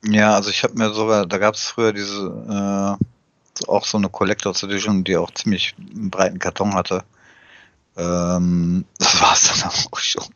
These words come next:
<laughs> Also das, es ging ja dann, das war auch schon in drei D, <clears throat> R T S, aber, äh, und das war auch gar nicht, gar nicht schlecht gemacht.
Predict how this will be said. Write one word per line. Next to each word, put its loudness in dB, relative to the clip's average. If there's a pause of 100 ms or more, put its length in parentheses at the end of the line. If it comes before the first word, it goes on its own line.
<laughs> 0 (720)
Also -8
das, -10
es -18
ging -8
ja 0
dann, -2 (480)
das -12
war 4
auch 2
schon -6
in -6
drei -2
D, -6 (220)
<clears throat> -6
R -8
T -4
S, -2
aber, -4
äh, -20 (480)
und -4
das 0
war 4
auch 0
gar -2
nicht, -8 (460)
gar -6
nicht -4
schlecht -4
gemacht. -4